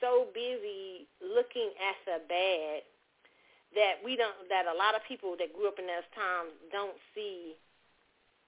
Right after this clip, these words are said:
the beauty of those places too, in hoods all across the country. You know, the beauty of connection, that yes, it may have been poverty, it may have been, um,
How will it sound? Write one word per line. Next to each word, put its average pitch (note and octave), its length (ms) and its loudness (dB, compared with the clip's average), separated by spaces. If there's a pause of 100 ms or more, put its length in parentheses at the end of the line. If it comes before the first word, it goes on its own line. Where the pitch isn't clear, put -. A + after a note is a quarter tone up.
(720)
the F#3+ 160 0
beauty G#3+ 480 0
of D3+ 160 -4
those D3 240 -4
places C#3+ 400 -6 (160)
too, D3 160 -8 (560)
in G#3 80 10
hoods G#3 320 8
all F3 240 8
across D#3 320 2
the - 80 -14
country. - 400 -14 (560)
You F#3+ 160 2
know, E3+ 160 8
the D#3+ 80 0
beauty G3 640 -4
of F3 240 6
connection, D#3+ 640 6 (320)
that F3+ 240 10
yes, G#3 240 8 (160)
it G3+ 160 -2
may G#3 160 4
have F3 80 2
been F3 240 -4
poverty, D#3+ 800 4
it F3+ 80 -4
may F#3 160 2
have D#3+ 160 0
been, D#3 400 -6
um, D3+ 400 0